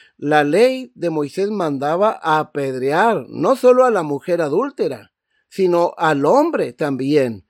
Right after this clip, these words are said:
Y, y, y mire lo que dice Levíticos veinte, versículo diez. Dice de la siguiente manera:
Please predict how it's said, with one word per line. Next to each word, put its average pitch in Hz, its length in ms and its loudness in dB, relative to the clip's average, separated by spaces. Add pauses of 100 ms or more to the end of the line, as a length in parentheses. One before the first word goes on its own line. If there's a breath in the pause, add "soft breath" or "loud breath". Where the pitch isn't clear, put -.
(340)
Y, 165 360 2
y, 156 720 -2
y 165 180 0
mire 226 240 2
lo 220 160 0
que 175 120 -2
dice 180 260 0
Levíticos 175 720 -2
veinte, 165 460 0
versículo 160 640 -2
diez. 202 460 2 (880)
Dice 180 680 -2 (260)
de 160 160 2
la 156 120 4
siguiente 151 460 0
manera: 147 540 0